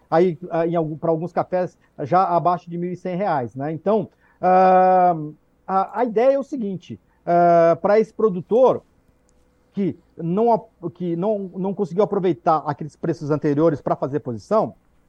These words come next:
agora o momento é ter um pouco mais de calma, ficar monitorando o mercado e daí vai exi-, exigir um exercício,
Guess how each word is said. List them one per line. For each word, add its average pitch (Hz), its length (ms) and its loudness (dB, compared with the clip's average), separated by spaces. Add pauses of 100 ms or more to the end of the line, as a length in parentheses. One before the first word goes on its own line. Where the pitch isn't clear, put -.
(540)
agora 175 280 -4
o 240 40 -6
momento 180 360 -8
é 190 80 -6
ter - 120 -10
um 190 60 -6
pouco 180 180 -10
mais 160 160 -8
de 185 80 -14
calma, 185 460 -6 (300)
ficar 190 200 -2
monitorando 196 600 0
o - 20 -6
mercado 202 640 -2
e 196 180 -6
daí 190 220 2
vai 202 160 0
exi-, 202 340 -4
exigir 214 720 -2 (160)
um 240 220 2
exercício, 220 1200 -2